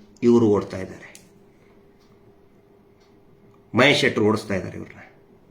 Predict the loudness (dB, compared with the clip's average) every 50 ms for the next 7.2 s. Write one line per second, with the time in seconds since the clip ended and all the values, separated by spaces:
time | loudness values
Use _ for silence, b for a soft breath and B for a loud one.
0 | _ _ -12 -10 -10 -4 0 2 2 4 4 4 4 4 2 -2 -8 -10 -6 -4
1 | -4 0 0 0 0 -2 -4 -6 -10 -10 -10 -12 -16 -16 -18 -20 -20 -18 -12 -6
2 | -4 -4 -4 -4 -2 0 2 4 4 6 6 6 4 4 0 -4 -4 -4 -4 -4
3 | -10 -18 -20 _ _ _ _ _ b b b b b b b b b b b b
4 | b 4 8 8 10 10 10 8 6 4 2 0 2 2 2 4 4 4 2 2
5 | 0 -2 -6 -10 -10 -10 -10 -10 -14 -14 -14 -16 -20 -20 -16 -10 -6 -2 -2 -2
6 | -2 0 0 2 2 4 6 6 6 8 6 6 4 4 -2 -6 -6 -6 -6 -8
7 | -12 -18 -20 -20